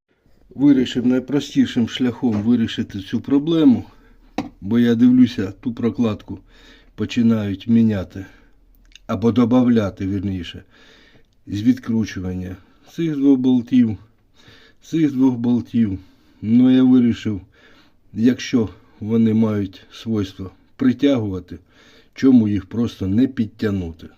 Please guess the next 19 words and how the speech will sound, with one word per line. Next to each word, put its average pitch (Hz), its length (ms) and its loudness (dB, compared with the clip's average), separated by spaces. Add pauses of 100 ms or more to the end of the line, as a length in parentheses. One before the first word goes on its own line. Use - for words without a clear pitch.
(1160)
Я 107 200 -4
те 139 140 2
й 131 60 6
зробив, 131 600 2 (1120)
я 110 180 -2
підтягнув. 107 720 -4 (320)
І 117 100 -4
коли 131 260 4
підтягував, 117 800 0 (340)
я 113 240 -2
відчув, 117 400 -2
що 104 140 -4
вони 101 280 -4
доволі 110 460 0
таки, 95 460 -8 (540)
е, 87 340 -10 (280)
як 95 220 -8
би 95 160 -8
сказати, 95 520 -8